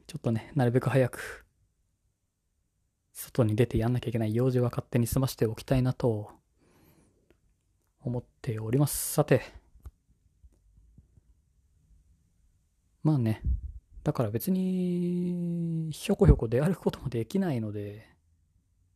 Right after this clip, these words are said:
ちょっとね、居酒屋とか飲みも、飲みにも行きたかったりもするんですが、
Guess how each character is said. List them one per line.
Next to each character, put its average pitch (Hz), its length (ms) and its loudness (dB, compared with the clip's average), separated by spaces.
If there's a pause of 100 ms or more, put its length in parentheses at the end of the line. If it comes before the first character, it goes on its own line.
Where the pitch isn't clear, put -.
(600)
ち - 80 -6
ょ - 20 2
っ - 20 2
と 143 100 0
ね、 120 120 4
居 113 40 4
酒 135 200 2
屋 139 80 4
と 135 80 0
か 123 60 0
飲 123 140 2
み 131 80 4
も、 120 280 -2 (100)
飲 139 100 6
み 123 120 2
に 123 100 6
も 120 140 4
行 110 80 -2
き - 20 -18
た - 140 0
か 127 80 2
っ - 40 -14
た - 80 -10
り 123 80 -6
も 120 80 -4
す 147 140 0
る 147 80 6
ん 135 60 4
で 117 80 2
す - 100 -10
が、 113 160 -6